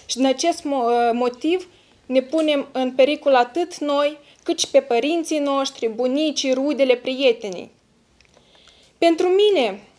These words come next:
educația completă ar trebui să fie cea care valorifică potențialul copiilor. Ea ar trebui să ofere condițiile necesare pentru a-și descoperi chemarea, pentru a face ceea ce le place și pot ei să facă mai bine.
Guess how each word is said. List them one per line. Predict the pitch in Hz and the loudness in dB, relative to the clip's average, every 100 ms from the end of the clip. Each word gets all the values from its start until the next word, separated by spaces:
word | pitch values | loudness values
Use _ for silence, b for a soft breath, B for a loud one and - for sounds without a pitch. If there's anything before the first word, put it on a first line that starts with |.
| - | 0
educația | 262 247 - 349 349 330 | 0 2 2 2 4 2
completă | - 277 302 339 320 | 2 0 2 2 2
ar | 285 | 0
trebui | 277 247 311 | -2 -2 -2
să | 302 | -2
fie | 285 302 | -2 0
cea | 285 294 311 320 320 | 0 0 0 0 -4
care | 294 277 254 220 220 208 | -2 2 2 0 -16 -2
valorifică | 254 254 262 311 311 - | 2 4 4 2 -4 -4
potențialul | 262 247 247 240 240 262 262 269 254 | 0 0 0 -4 0 2 4 2 2
copiilor. | 247 233 262 233 196 170 - _ _ b b b b | 2 0 -2 -4 -4 -4 -8 _ _ b b b b
Ea | 254 285 | 2 4
ar | 302 | 4
trebui | 302 311 262 330 | 0 -2 0 0
să | 339 330 | 2 2
ofere | 294 285 330 330 302 | 2 0 0 0 0
condițiile | 294 294 277 269 320 - 294 | 0 2 2 2 -2 0 2
necesare | 269 262 254 254 294 302 294 | 2 0 -2 0 0 2 2
pentru | 269 269 254 262 | 0 -2 -2 -2
a-și | 254 | -2
descoperi | 247 247 - 254 262 262 | -4 -6 -2 0 2 0
chemarea, | 269 269 240 240 190 - - _ b b b b | -2 -4 -4 -2 -4 -6 -14 _ b b b b
pentru | - 294 294 | -2 0 2
a | 320 | 0
face | 320 339 330 | 0 -4 -4
ceea | 302 - 330 | -6 -4 -4
ce | 302 285 | -4 -2
le | 269 | -2
place | 269 285 294 302 285 | -2 -4 -4 -6 -10
și | - 247 | -10 -10
pot | - 294 285 | -4 -4 -4
ei | 262 254 | -6 -8
să | 247 | -10
facă | - 247 240 240 | -8 -6 -6 -6
mai | 226 220 | -4 -4
bine. | 214 202 151 | -6 -10 -10